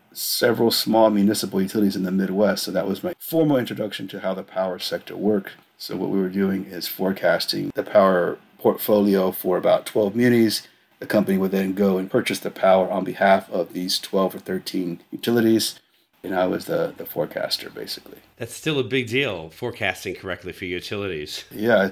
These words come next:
Speaker 1: it's an art <laughs> in a lot of
Speaker 2: Yeah,
Speaker 1: ways.
Speaker 2: it's a little bit more complicated with renewables in the mix now.
Speaker 1: Yes.
Speaker 2: Can you talk about some setbacks that you've had?
Speaker 1: So the funny, the funny thing is, is the way Z Prime was started is, is when I was working for that company,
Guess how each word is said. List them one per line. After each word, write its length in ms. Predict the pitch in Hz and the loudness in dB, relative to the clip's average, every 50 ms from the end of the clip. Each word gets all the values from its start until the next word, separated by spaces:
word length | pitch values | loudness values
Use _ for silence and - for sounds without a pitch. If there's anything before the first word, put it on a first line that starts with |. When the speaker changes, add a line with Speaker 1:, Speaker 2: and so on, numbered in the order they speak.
| - | -4
Speaker 1:
it's 180 | - 101 - - | -10 -6 -2 -2
an 100 | 117 - | 2 4
art 340 | 113 117 123 113 - - - - - - - | 6 8 8 6 4 2 0 0 2 2 2
<laughs> 140 | 135 - | 2 4
in 140 | 160 - 117 | 4 2 2
a 60 | - | 2
lot 160 | - 98 104 107 | 4 2 2 2
of 60 | 127 | 0
Speaker 2:
Yeah, 80 | 127 | -2
Speaker 1:
ways. 60 | 117 - | -2 -4
Speaker 2:
it's 80 | - | -6
a 40 | 120 | -6
little 180 | 120 143 143 131 | -4 -4 -2 -2
bit 120 | 147 143 | -2 0
more 160 | 135 131 123 | 0 0 -2
complicated 640 | - - 135 139 143 139 123 - 120 110 104 98 101 | -2 -2 -2 -2 -2 -4 -4 -2 -2 -2 -2 -4 -6
with 140 | 98 98 - | -8 -8 -6
renewables 600 | 110 101 101 113 123 107 92 92 82 82 80 - | -4 -2 -2 -2 -2 -2 -4 -6 -6 -6 -8 -8
in 80 | 92 87 | -8 -8
the 60 | 92 | -6
mix 280 | 87 85 82 80 - 95 | -8 -8 -10 -10 -8 -8
now. 320 | 90 85 78 71 71 69 - | -8 -8 -8 -10 -14 -18 -10
Speaker 1:
Yes. 400 | - 104 95 85 - - - - - _ - | -2 0 0 0 0 -2 -6 -12 -16 _ -8
Speaker 2:
Can 160 | - 135 127 | -4 -2 -2
you 160 | 131 151 147 | -2 -2 -4
talk 220 | - 139 131 123 | -4 -6 -6 -4
about 240 | 131 120 123 120 120 | -4 -4 -4 -4 -4
some 140 | - 110 104 | -6 -6 -6
setbacks 520 | - - 117 110 - - 117 120 117 - | -4 -4 -6 -4 -2 -4 -4 -4 -4 -8
that 100 | - 127 | -10 -10
you've 140 | 123 117 113 | -8 -8 -6
had? 260 | 117 117 120 139 - - _ _ _ _ _ | -6 -6 -8 -8 -12 -18 _ _ _ _ _
Speaker 1:
So 640 | - - 143 139 131 127 123 120 123 117 113 117 120 - - - | 2 6 6 8 8 8 6 6 4 2 0 -2 -6 -8 -10 -4
the 120 | - - | -2 -2
funny, 280 | - - 180 - 135 131 | 4 6 6 6 6 6
the 160 | - 131 120 | 4 4 2
funny 280 | - - 135 139 143 139 | 2 4 6 6 6 6
thing 240 | 123 135 123 117 117 | 6 6 6 6 6
is, 400 | 113 117 113 110 110 101 - - | 6 6 6 6 4 2 0 0
is 220 | 117 107 101 98 | 0 0 0 0
the 100 | 110 104 | 0 0
way 460 | 101 - 117 117 117 113 110 104 101 101 - _ _ _ _ _ _ _ _ _ _ _ _ _ _ 104 | 0 2 2 4 4 4 4 2 -2 -6 -10 _ _ _ _ _ _ _ _ _ _ _ _ _ _ -12
Z 240 | 104 107 123 120 | -6 -2 -2 -2
Prime 300 | 101 - - 110 107 101 | -2 2 4 4 4 4
was 120 | 98 98 - | 4 0 -2
started 640 | - - 117 117 120 120 107 104 104 101 98 - | -2 2 6 6 6 6 6 4 4 2 2 0
is, 320 | 98 95 95 95 92 - - | -2 -2 -2 -2 -4 -4 -4
is 180 | 98 98 98 | -4 -2 0
when 120 | 101 101 101 | 0 2 2
I 80 | 98 | 2
was 140 | 95 98 - | 2 2 2
working 300 | 110 117 - - 101 92 | 2 2 2 2 0 -2
for 140 | - - 92 | -2 -4 -6
that 200 | 90 92 104 104 | -4 -4 -4 -4
company, 480 | - - 92 87 - 90 92 92 98 | -6 -8 -8 -6 -6 -4 -4 -4 -4